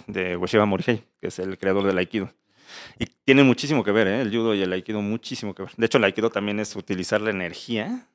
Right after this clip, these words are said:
¿no? del otro en, en, en, en, en tu, a tu favor. Y evitar la confrontación. En el karate, que es buen arte marcial, me gusta mucho,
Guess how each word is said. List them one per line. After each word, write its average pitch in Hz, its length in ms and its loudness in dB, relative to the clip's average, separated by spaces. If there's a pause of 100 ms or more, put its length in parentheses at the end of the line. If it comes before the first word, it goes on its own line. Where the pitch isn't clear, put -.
(140)
¿no? 110 200 -8
del 107 160 -10
otro 190 260 -10 (360)
en, 92 340 -2
en, 90 220 -6
en, 90 240 -8
en, 87 280 -8
en 87 200 -8
tu, 95 480 -8
a 92 100 -8
tu - 120 -20
favor. 98 260 4 (680)
Y 117 260 6
evitar 107 280 4
la 117 60 -2
confrontación. 185 640 -4 (360)
En 113 100 4
el 120 120 6
karate, 180 500 6
que - 100 -8
es - 80 -8 (540)
buen 101 180 2
arte 110 160 2
marcial, 92 260 2
me 95 60 6
gusta 95 180 4
mucho, 104 280 2